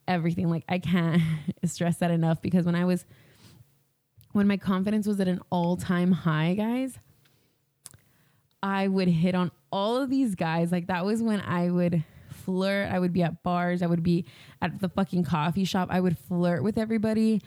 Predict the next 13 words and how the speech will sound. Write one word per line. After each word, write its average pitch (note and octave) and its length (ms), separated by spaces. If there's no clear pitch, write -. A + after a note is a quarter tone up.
I E3+ 220
would, E3+ 440
um, D#3+ 440
give G#3+ 180
my A3+ 180
number G3 360
out. G3+ 140
I F#3 60
would E3+ 180
get F3 220
guys' F#3+ 280
number. F#3+ 520
Like, F3 280